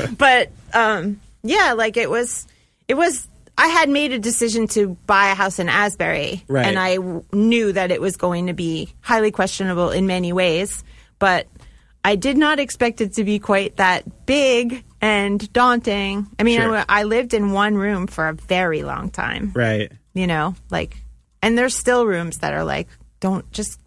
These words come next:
Speaker 1: let's just leave that door closed.
Speaker 2: Right.
Speaker 1: 'Cause that's scary.
Speaker 2: Yeah, yeah, yeah.
Speaker 1: You know,
Speaker 2: Yeah,
Speaker 1: like,
Speaker 2: yeah, for sure.
Speaker 1: but, uh,
Speaker 2: So, but when you walk into, like, Little Eden, you know, you see, you know, there's, like,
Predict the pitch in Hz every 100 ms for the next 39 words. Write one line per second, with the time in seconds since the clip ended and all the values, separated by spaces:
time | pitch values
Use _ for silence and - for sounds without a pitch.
0 | _ _ - 220 _ _ _ - 330 -
1 | 285 202 214 190 175 - 165 151 - 156
2 | - 170 - - 170 156 120 196 254 269
3 | - - 170 170 - 180 147 135 120 120
4 | 110 156 311 175 190 214 185 190 107 117
5 | 139 127 127 110 - - - - _ _
6 | _ _ - 220 208 196 185 180 196 190
7 | - - - 214 214 208 214 214 220 226
8 | 214 196 190 170 156 151 147 147 143 143
9 | 139 139 139 143 139 139 135 - 151 143
10 | 139 131 127 _ _ _ _ _ _ _
11 | _ 139 143 127 131 117 147 135 143 131
12 | 117 -